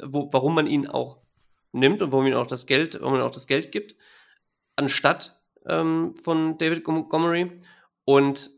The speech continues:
ich meine, wir müssen uns nur seine Averages angucken, ne? Also gut,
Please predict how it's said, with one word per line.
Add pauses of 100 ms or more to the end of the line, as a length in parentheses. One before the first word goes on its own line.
(220)
ich
meine,
wir
müssen
uns
nur
seine
Averages
angucken,
ne?
Also (500)
gut,